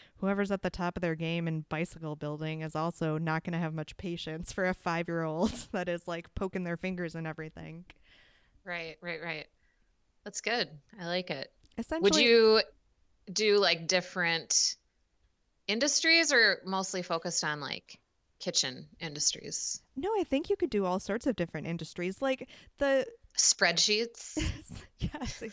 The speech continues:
Speaker 1: data entry. <laughs> Yes. Oh, your work for today is just a series of semicolons.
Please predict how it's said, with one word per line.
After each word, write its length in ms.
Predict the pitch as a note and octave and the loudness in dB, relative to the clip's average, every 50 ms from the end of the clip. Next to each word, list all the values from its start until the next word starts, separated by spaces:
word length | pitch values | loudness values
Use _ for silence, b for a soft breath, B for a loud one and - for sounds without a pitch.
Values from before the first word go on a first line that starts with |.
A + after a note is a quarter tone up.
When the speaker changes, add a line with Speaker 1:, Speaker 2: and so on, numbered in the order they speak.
| - A3 | -6 -2
Speaker 1:
data 400 | - A3 G3+ A3+ B3 B3 B3 - | -2 -2 0 2 0 0 0 0
entry. 560 | A3 G#3 A#3+ A#3+ - - C4+ D4 D#4+ D4 D4 - - | -2 -2 -2 -4 -4 -6 -6 -6 -6 -8 -8 -10 -16
<laughs> 40 | - - - - | -20 -20 -16 -10
Yes. 100 | - A#3 A#3 C4+ - - - - - - - - - - - - - - - _ - C#4+ - _ - C4+ - _ _ _ _ _ _ _ _ _ _ - _ _ _ _ _ B B C#4+ D#4+ B B B | -10 -8 -8 -8 -8 -6 -4 -4 -4 -4 -2 -2 -2 -4 -4 -16 -18 -20 -16 _ -10 -10 -8 _ -10 -10 -10 _ _ _ _ _ _ _ _ _ _ -20 _ _ _ _ _ B B -8 -6 B B B
Oh, 120 | B - A#4+ | B -4 -2
your 180 | C#4 A3 G#3 G#3 | 2 2 2 2
work 280 | G#3+ B3+ D#4+ G#4+ - | 4 2 0 0 -2
for 160 | - - B3 A#3 | -4 -4 -4 -2
today 320 | - - F#3+ F#3+ F#3 F#3 | -2 -2 -2 0 0 0
is 160 | F#3 F#3+ - | 0 -2 -4
just 240 | - - G#3+ - - | -8 -10 -10 -8 -8
a 60 | F#3+ F3+ | -8 -8
series 500 | - - - - C#4+ C#4+ C4+ B3 A3 F3+ | -8 -10 -12 -10 -10 -6 -4 -4 -2 -2
of 100 | F3 E3+ | -4 -6
semicolons. 1080 | - - - C#4 D#4 D4 A3 D#3+ D#3 - F3 D#3+ D3+ D3+ D#3+ D#3+ E3 G3 C4 C#4 D#4 D4+ | -6 -8 -8 -6 -4 -2 -2 -4 -2 -2 -2 -2 -2 -4 -6 -6 -4 -4 -4 -4 -4 -6